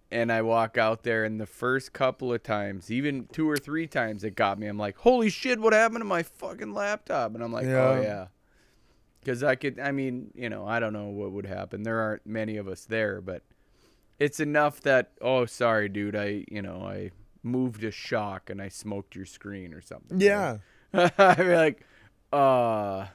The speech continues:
Speaker 2: So now
Speaker 1: okay."
Speaker 2: that, that, that there, though, is, so now when we, like, is that, that's just recording, like, you can rip that over onto Facebook and all that now, right?
Speaker 1: Yeah. What I can do, though, is, uh, I'm, I don't know, but let's,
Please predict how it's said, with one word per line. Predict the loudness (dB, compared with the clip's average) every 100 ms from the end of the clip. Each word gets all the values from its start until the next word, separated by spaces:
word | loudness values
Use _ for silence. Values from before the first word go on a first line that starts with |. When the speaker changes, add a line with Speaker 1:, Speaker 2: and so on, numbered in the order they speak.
| _ -10
Speaker 2:
So | -2 0
now | 2 4
Speaker 1:
okay." | 4 2
Speaker 2:
that, | 4
that, | 4 4 4
that | 2 2 2
there, | 4 4
though, | 4 2 0 -4 -14 _ _ _ _ _ _ _ -4
is, | 2 2 2 -4
so | -6
now | 0 2 2
when | 0 -2
we, | 0 0 0
like, | -2 -2
is | -2 -4
that, | 0
that's | 2 2
just | -2 -4
recording, | -4 -2 0 2 0 -4
like, | -4
you | -4 -4
can | -4
rip | -4 -4 0
that | 0 0
over | -2 -4 -4 -4 -6
onto | -8 -8 -6 -4 -4 -4
Facebook | -4 -2 -2 -2 -8 -8
and | -8
all | -8
that | -10 -10
now, | -10
right? | -6 -2
Speaker 1:
Yeah. | 4 6 6 4 0 -8
What | 0 4
I | 4
can | 2 -4 -4
do, | -4 -2
though, | 0 0 -2
is, | -6
uh, | -10 -12 -12
I'm, | -12 -10 -10 -14 _ -10
I | -6
don't | -4 -4 -6
know, | -6 -6 -6 -6
but | -8 -4
let's, | -6 -8 -20